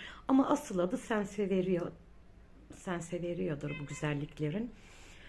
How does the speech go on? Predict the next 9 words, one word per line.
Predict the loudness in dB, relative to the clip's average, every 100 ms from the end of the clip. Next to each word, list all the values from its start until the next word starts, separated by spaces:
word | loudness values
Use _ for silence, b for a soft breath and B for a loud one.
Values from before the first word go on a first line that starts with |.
| B B
Bunlar | 8 12 12 12 8
bulunduğu | 8 10 10 12 12
ortamın | 10 8 6 6 10 10
havasını | 8 4 4 4 4 4
temizleyen | 4 4 4 2 2 2 2
bitkilerden | -2 -4 2 4 4 2 -2 -4 B B B 4
olan | 6 6 4 2 4
bir | 4 4
tanesidir. | 2 2 2 0 0 6 6